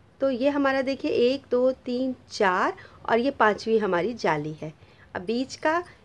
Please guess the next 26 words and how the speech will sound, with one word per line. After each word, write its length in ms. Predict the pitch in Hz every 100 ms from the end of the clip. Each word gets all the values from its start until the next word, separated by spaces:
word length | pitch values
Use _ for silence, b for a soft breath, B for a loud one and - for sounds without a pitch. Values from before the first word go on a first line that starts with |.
| - 214
ये 120 | 220
जो 140 | 262
हम 220 | 254 247 247
लोग 180 | 254
फंदा 300 | 247 226 240 254
बढ़ा 420 | - - 185 214
रहे 300 | 277 247 208
थे, 240 | - 254 349 B B B - -
अब 220 | 330 359
हम 200 | 320 302 -
इसको 580 | 220 - - 226 240 359 b b b 208
नहीं 420 | 196 202 185 -
बढ़ाएंगे, 640 | 147 147 147 147 170 156 -
ये 120 | 190 208
वाला 240 | 208 208
फंदा 440 | 208 180 180 202 285 B B B B
अब 200 | - 233 233
हम 280 | 202 233 311 b b -
नहीं 360 | 196 196 170 156
बढ़ाएंगे, 560 | 139 151 123 82 - - - - - - - - - - _ - - - - -
ये 100 | -
देखिए। 480 | - - - - 196 - - - - - - - - - - -
और 240 | - 214 320 480
इसके 300 | 220 - 226
बाद 260 | 202 202 233 -
फिर 300 | - 294